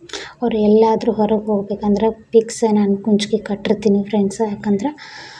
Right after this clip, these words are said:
ಹೋಗಿ ಹೊಳ್ಳಿ ಬರೋದ್ರಾಗೆ ನೋಡಿ ಫ್ರೆಂಡ್ಸ್, ಮಳೆ ಅಂತೂ ಬಿಡವಲ್ತೆ ಆಗಿತ್ತು. ಫುಲ್ಲು ತೊಯ್ಸ್ಕೊಂಡ್ಬಿಟ್ಟಿವಿ. ಹಂಗಾಗಿ ಇಲ್ಲಿ, ಮ್, ಪೆಟ್ರೋಲ್ ಇದ್ರೊಳಗೆ ನಿಂತಿದ್ವಿ ಸ್ವಲ್ಪ ಚಾಟಿಗೆ. ಫುಲ್ಲು ನೋಡಿ ನಮ್ದು ಆಕಾರ ತೊಯ್ಸ್ಕೊಂಡ್ಬಿಟ್ಟಿದ್ವಿ.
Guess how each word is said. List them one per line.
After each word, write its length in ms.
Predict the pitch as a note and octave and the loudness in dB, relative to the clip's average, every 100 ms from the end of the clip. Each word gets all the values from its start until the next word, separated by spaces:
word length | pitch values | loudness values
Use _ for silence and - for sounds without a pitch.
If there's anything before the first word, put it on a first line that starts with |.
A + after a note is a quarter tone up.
| - - - | -20 -18 0
ಹೋಗಿ 300 | A#3+ A#3 A3+ | 4 6 8
ಹೊಳ್ಳಿ 320 | A3 A3 G#3+ | 8 6 -2
ಬರೋದ್ರಾಗೆ 680 | G#3+ G#3 G#3 G#3 G#3 G3+ G#3+ | 0 2 2 0 -2 -2 0
ನೋಡಿ 340 | G#3 G3+ G3 | 0 2 -2
ಫ್ರೆಂಡ್ಸ್, 380 | G3+ G#3 G3+ G#3 | -2 -2 -2 0
ಮಳೆ 320 | G#3+ G3 G#3 A3 | 0 2 2 0
ಅಂತೂ 440 | G3+ G3 A3 G#3+ | -2 0 0 0
ಬಿಡವಲ್ತೆ 600 | G#3 G3+ G3+ G3+ F#3+ A3 | 2 0 2 2 0 0
ಆಗಿತ್ತು. 400 | G3 F#3+ G3 G#3+ | 0 0 -2 -4
ಫುಲ್ಲು 540 | - G3+ G#3 G#3+ A3+ | 2 4 6 6 4
ತೊಯ್ಸ್ಕೊಂಡ್ಬಿಟ್ಟಿವಿ. 1080 | A3 G3 - G3+ G3+ G3+ G#3 - G#3+ G3+ A#3+ - - _ _ - - - - - | 2 -2 -2 -2 0 0 -4 -8 -2 4 4 2 -6 _ _ -20 -20 -20 -20 -6
ಹಂಗಾಗಿ 460 | A3+ G#3 G#3 A3+ | -2 0 2 4
ಇಲ್ಲಿ, 400 | G#3+ G3+ G#3 - | 6 4 -2 -4
ಮ್, 180 | G3+ G3+ G3+ - - | -2 -2 -6 -10 -4
ಪೆಟ್ರೋಲ್ 440 | G#3 G#3 G#3 G3+ | -4 0 2 2
ಇದ್ರೊಳಗೆ 460 | G3+ G#3 G#3 G3+ G3 | 0 0 0 2 0
ನಿಂತಿದ್ವಿ 560 | F#3+ - G#3 - A3 | -2 0 -2 2 0
ಸ್ವಲ್ಪ 280 | G#3 G3 G3 | 0 -4 -4
ಚಾಟಿಗೆ. 600 | - G#3 F#3 - G#3 A3 B3+ - - - - - - _ | -4 -4 -4 2 4 4 2 -4 -20 -20 -20 -20 -20 _
ಫುಲ್ಲು 300 | - A3 A3 | 2 4 4
ನೋಡಿ 320 | G3+ G3+ G3+ | 2 4 4
ನಮ್ದು 400 | G3 F#3 F3+ F3+ | 2 2 -4 -8
ಆಕಾರ 300 | F3 - G3+ G3 - _ _ - - | -12 -2 -2 -2 -12 _ _ -18 -4
ತೊಯ್ಸ್ಕೊಂಡ್ಬಿಟ್ಟಿದ್ವಿ. 1300 | G3+ G3 F#3+ - - G#3+ G3+ G3+ G3 F#3 - A#3+ | 2 2 2 -4 0 2 2 2 -2 -2 4 4